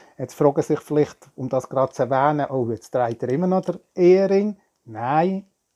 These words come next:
es ist, bedeutet mir sehr viel und ich würde das Eisen trage ich sehr gern, aber mehr, weil es jetzt halt eben auch schön passt, hier zu diesem Outfit, trage ich es mit dem Bewusstsein in einer ganz, ganz tollen Erinnerung an eine tolle Zeit mit meinem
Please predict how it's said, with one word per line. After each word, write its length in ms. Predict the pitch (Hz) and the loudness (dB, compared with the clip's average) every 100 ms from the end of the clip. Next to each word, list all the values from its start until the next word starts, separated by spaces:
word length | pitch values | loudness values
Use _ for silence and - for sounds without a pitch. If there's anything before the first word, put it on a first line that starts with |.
| _ _ - | _ _ -6
es 200 | 143 - | -6 -4
ist, 140 | 143 | -2
bedeutet 540 | - 123 175 196 185 156 | -2 -2 -4 -6 -8 -4
mir 160 | 139 | -6
sehr 400 | - - 123 117 | -4 0 2 0
viel 480 | - - 139 214 285 _ | -4 0 2 0 -4 _
und 160 | 151 139 | -8 -8
ich 140 | - | -6
würde 180 | 139 131 | -8 -6
das 360 | 131 123 - - - - | -8 -10 -14 -20 -20 -10
Eisen 680 | 147 156 - 139 131 123 127 | -8 -6 -2 0 0 -2 -10
trage 300 | - 139 131 | -4 -2 -2
ich 80 | 143 | -8
sehr 340 | - 135 135 131 | -2 2 2 2
gern, 360 | 139 151 196 | 2 2 2
aber 180 | 160 139 | 0 -2
mehr, 320 | 135 151 190 | 0 2 4
weil 140 | 165 143 | 2 0
es 100 | 143 | -2
jetzt 240 | 139 - | -4 -2
halt 180 | 139 135 | -4 -4
eben 240 | 127 135 | -6 -6
auch 160 | 131 127 | -4 -6
schön 400 | - 127 127 123 | -6 -6 -6 -2
passt, 380 | 170 226 - - | 0 0 -2 -6
hier 200 | 180 175 | -6 -4
zu 120 | 143 | -8
diesem 300 | 139 135 160 | -4 -4 -2
Outfit, 520 | 165 175 - 185 170 _ - - _ | -2 -4 -6 -8 -8 _ -20 -20 _
trage 320 | 143 139 - | 2 2 2
ich 60 | 127 | -4
es 60 | |
mit 200 | 131 113 | -6 0
dem 220 | 151 180 214 | 4 4 2
Bewusstsein 640 | 185 180 180 - - 180 - _ _ - | -2 -2 -2 -6 -6 -6 -6 _ _ -8
in 140 | 143 | -4
einer 220 | 131 131 | 0 0
ganz, 380 | 127 156 175 - | 2 4 4 2
ganz 480 | 175 165 165 - _ _ | 0 0 -2 -14 _ _
tollen 320 | 151 151 151 | 0 2 0
Erinnerung 520 | 139 139 147 160 156 | 0 0 -2 0 0
an 180 | 135 127 | -2 -2
eine 80 | 123 | -4
tolle 340 | - 131 131 | -4 -4 -4
Zeit 400 | 120 170 220 _ | -8 -8 -8 _
mit 320 | 151 160 - 202 | -2 -2 -2 -4
meinem 300 | 214 233 | -2 -2